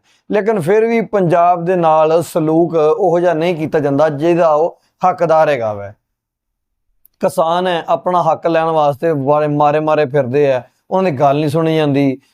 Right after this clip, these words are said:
ਕਿਸਾਨਾਂ ਨਾਲ ਜਿਹੜੇ ਵਾਅਦੇ ਕੀਤੇ ਉਹ ਨਹੀਂ ਪੂਰੇ ਕੀਤੇ ਜਾਂਦੇ। ਫਿਰ ਕੁਛ ਐਸੇ ਲੋਕ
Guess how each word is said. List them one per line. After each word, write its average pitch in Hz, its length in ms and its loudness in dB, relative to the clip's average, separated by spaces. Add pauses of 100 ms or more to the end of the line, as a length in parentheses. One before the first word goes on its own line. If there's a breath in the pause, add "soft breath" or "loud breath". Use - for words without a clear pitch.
(100)
ਕਿਸਾਨਾਂ 185 420 0
ਨਾਲ 190 120 -2
ਜਿਹੜੇ 175 200 2
ਵਾਅਦੇ 170 280 0
ਕੀਤੇ 165 460 -2
ਉਹ 185 140 0
ਨਹੀਂ 196 120 0
ਪੂਰੇ 180 260 0
ਕੀਤੇ 156 300 -4
ਜਾਂਦੇ। 135 420 -2 (340)
ਫਿਰ 202 340 0 (500)
ਕੁਛ 247 340 0 (440)
ਐਸੇ 190 320 0
ਲੋਕ 170 360 0